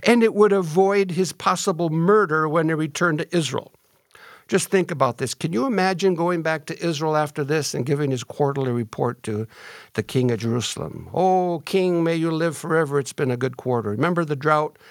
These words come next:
I prayed and said it would rain, and sure enough, October twenty-first, it rained, and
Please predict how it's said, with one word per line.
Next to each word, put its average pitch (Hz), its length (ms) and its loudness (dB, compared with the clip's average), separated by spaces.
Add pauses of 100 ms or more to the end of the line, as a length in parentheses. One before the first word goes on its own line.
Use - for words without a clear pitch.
(340)
I 143 140 0
prayed 156 560 0
and 127 160 -2
said 139 260 -2
it 131 120 -2
would 127 140 -2
rain, 143 360 2
and 104 100 -4
sure 147 360 -2
enough, 143 260 -2
October 135 480 -2
twenty-first, 135 640 -4
it 117 140 -10
rained, 131 340 -4
and 92 160 -12